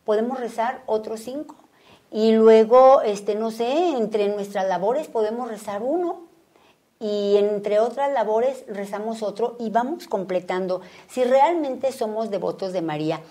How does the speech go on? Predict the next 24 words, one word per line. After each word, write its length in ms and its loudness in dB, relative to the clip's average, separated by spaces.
aunque 320 2
mira, 260 6
Héctor, 280 -2
la 220 6
verdad 440 6
y 120 -2
la 140 8
realidad, 760 6
si 240 2
la 180 8
humanidad 680 2
completa 640 -2
rezáramos 800 -4
en 140 -8
estos 320 -6
momentos 680 -10
cinco 600 -4
decenas, 640 -6
que 120 2
son 440 0
el 160 -4
rosario 400 -6
que 120 -10
conocemos, 680 -8